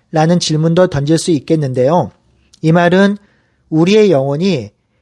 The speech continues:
예수님으로 인해 안전하다는 수사적 표현입니다. 어떤 핍박과 환란으로도 사탄은 성도를 무너뜨릴 수 없습니다.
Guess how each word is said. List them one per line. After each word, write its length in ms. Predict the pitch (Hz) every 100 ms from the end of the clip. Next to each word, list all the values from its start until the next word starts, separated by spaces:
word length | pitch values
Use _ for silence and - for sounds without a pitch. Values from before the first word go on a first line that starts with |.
| _
예수님으로 680 | 143 147 214 208 208 202 202
인해 420 | 170 156 175 -
안전하다는 1200 | - 135 147 147 151 185 180 175 156 147 196 139 - _ _
수사적 600 | - 214 214 202 214 -
표현입니다. 800 | - 240 226 160 127 123 107 - _ _ _ _ _ _ _
어떤 460 | - 160 - 226 233
핍박과 720 | 240 - 220 _ 220 220 214
환란으로도 1000 | 226 240 233 220 180 151 185 180 110 _ _ _ _
사탄은 560 | - 185 - 196 196
성도를 480 | 202 214 202 196 196
무너뜨릴 480 | 170 151 170 170 170
수 140 | 156
없습니다. 640 | 180 - 160 135 135 117